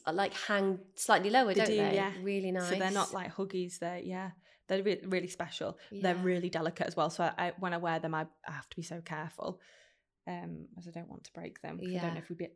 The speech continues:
Speaker 2: able to get them repaired.
Speaker 1: Yeah, sure. They're lovely. Okay, where to next?
Speaker 2: Okay, let's go to,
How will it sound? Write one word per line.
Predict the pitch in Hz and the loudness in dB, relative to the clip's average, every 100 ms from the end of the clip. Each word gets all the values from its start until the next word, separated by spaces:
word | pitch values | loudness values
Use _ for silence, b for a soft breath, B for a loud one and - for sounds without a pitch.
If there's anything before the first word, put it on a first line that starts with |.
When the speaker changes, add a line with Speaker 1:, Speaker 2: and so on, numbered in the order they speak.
| - | -10
Speaker 2:
able | 170 | -10
to | 180 | -10
get | - - | -12 -10
them | 175 | -10
repaired. | 180 170 - 190 190 | -10 -10 -6 -4 -4
Speaker 1:
Yeah, | 185 180 175 | -4 -4 -6
sure. | 170 - 180 175 175 - _ _ - | -8 -6 -6 -6 -8 -12 _ _ -2
They're | 175 | 0
lovely. | 170 170 170 156 165 165 _ B B B B B - | 0 -2 -4 -6 -6 -8 _ B B B B B 6
Okay, | 202 202 185 | 8 10 10
where | 214 202 | 12 10
to | 202 214 | 8 6
next? | 196 170 - - - - - - | 6 4 0 -6 -6 -8 -12 -8
Speaker 2:
Okay, | 208 202 180 | -8 -4 -4
let's | 175 208 - | -2 -2 -2
go | - 208 | 4 4
to, | 202 - 214 190 190 190 185 185 190 | 4 0 0 0 2 4 4 4 2